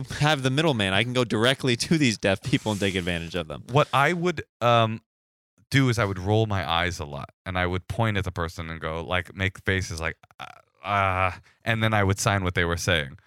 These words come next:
Speaker 2: And then the other thing I would do is I would, if they're, if they had any accent at all,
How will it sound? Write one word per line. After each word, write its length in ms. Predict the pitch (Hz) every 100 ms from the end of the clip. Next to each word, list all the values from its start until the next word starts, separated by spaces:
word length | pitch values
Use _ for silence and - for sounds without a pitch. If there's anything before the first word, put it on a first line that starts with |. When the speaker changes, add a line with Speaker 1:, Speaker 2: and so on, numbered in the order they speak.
| _ _ _
Speaker 2:
And 140 | 117 113
then 80 | 113
the 140 | -
other 180 | 151 175
thing 180 | 143 117
I 60 |
would 140 | 110 101
do 180 | 104 101
is 180 | 98
I 140 | 98 98
would, 240 | 95 98 -
if 160 | 104
they're, 160 | - 104 -
if 100 | 107
they 100 | 117
had 160 | 110 107
any 240 | 127 131 117
accent 400 | 107 - 104 98
at 100 | 87
all, 360 | 92 104 135